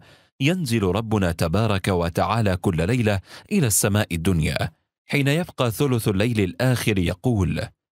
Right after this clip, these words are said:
من يدعوني فأستجيب له، من يسألني فأعطيه، من يستغفرني فأغفر له.'"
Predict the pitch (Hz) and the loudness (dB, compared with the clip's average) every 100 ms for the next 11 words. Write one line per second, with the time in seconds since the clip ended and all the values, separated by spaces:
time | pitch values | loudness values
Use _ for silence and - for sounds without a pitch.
0 | _ 123 147 160 120 123 160 156 120 92 | _ -2 0 0 0 0 2 2 2 2
1 | - 87 98 - 87 117 92 85 90 78 | 0 2 2 2 0 0 0 0 0 -4
2 | - _ _ _ - 180 160 98 - - | -10 _ _ _ -2 0 2 2 2 0
3 | 139 104 90 82 - 107 87 85 - 120 | 0 0 0 -2 0 0 0 -2 -2 0
4 | 87 80 - _ _ _ _ _ 190 - | 0 -2 -10 _ _ _ _ _ -2 0
5 | 76 - 117 98 135 143 117 98 78 - | 2 2 2 0 0 2 2 2 0 -6
6 | _ _ - 104 - 170 139 95 - 82 | _ _ 0 0 2 0 0 0 0 0
7 | 76 82 71 | 0 0 -2